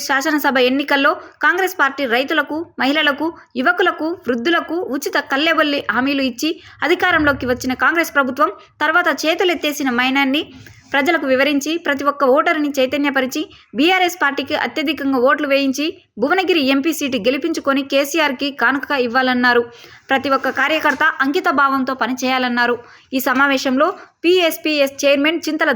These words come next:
దామోదర్ రెడ్డి, మండల పార్టీ అధ్యక్షులు గిరికటి నిరంజన్ గౌడ్, మాజీ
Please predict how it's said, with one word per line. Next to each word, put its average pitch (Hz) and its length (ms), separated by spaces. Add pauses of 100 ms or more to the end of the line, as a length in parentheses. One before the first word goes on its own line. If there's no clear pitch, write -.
దామోదర్ 285 400
రెడ్డి, 262 220 (360)
మండల 359 240 (120)
పార్టీ 294 280
అధ్యక్షులు 277 400 (160)
గిరికటి 277 400
నిరంజన్ 269 420
గౌడ్, 370 160 (360)
మాజీ 330 240